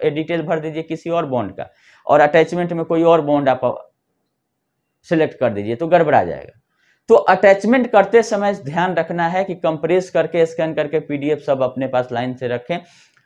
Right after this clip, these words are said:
बॉन्ड नंबर वन, टू, थ्री, फ़ोर या बॉन्ड अमाउंट लिख दीजिए कितना का है, चाहे सोसाइटी का नाम, चाहे अपने नाम।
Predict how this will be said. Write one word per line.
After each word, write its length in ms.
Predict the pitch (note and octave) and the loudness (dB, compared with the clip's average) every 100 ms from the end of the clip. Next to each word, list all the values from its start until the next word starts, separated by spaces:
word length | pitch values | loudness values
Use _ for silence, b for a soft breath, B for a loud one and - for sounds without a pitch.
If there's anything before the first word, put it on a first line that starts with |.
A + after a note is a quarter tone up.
| - | -10
बॉन्ड 340 | C3 E3+ F#3+ | 0 0 2
नंबर 340 | F3 F3 F3 E3+ | 0 2 4 4
वन, 280 | E3 E3+ F3 | 4 0 0
टू, 240 | F3 E3 | -2 -2
थ्री, 280 | E3 F3 D#3+ | -2 -4 -4
फ़ोर 300 | D#3+ E3+ D#3+ | -4 -2 0
या 100 | D#3 | 0
बॉन्ड 460 | D3 - C3+ D#3+ D#3+ - _ | -2 -4 -2 -2 -2 -6 _
अमाउंट 380 | D3+ D#3 D#3+ E3 | -4 -2 -2 -4
लिख 180 | D#3+ D3+ | -8 -8
दीजिए 240 | D3 D3+ | -8 -6
कितना 360 | D3+ D3 D3+ D3+ | -6 -6 -6 -6
का 120 | D3 C#3+ | -4 -2
है, 200 | C#3+ C#3 | -2 -2
चाहे 300 | C#3+ C#3 C#3 | 0 -2 -2
सोसाइटी 480 | - C#3+ C#3+ C#3+ D3+ | -6 -4 -2 -2 -4
का 120 | D3+ | -4
नाम, 200 | D3 C#3+ | -4 -4
चाहे 140 | C#3+ | -2
अपने 320 | G#2 C#3 D#3 D3+ | 0 0 0 -2
नाम। 200 | A#2 | -4